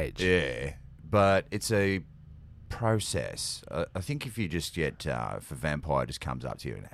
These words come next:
Speaker 2: fucking goes your throat,
Speaker 1: Oh, no, no, no.
Speaker 2: you
Speaker 1: If
Speaker 2: don't
Speaker 1: he d-,
Speaker 2: become a
Speaker 1: no, no, no, no, no. If, if he bites ya,
Speaker 2: Hmm.
Speaker 1: right, and, and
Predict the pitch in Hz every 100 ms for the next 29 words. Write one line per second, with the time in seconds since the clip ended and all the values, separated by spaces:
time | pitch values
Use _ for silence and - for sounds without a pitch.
0 | - 73 73 62 67 69 69 - - 80
1 | 120 127 127 127 120 117 101 95 101 156
2 | 139 104 82 76 131 117 120 120 113 95
3 | 90 85 78 82 - 127 120 113 135 101
4 | 95 82 101 - - - 104 - 90 80
5 | 55 - - 78 76 110 - - - -
6 | - - 82 - 82 78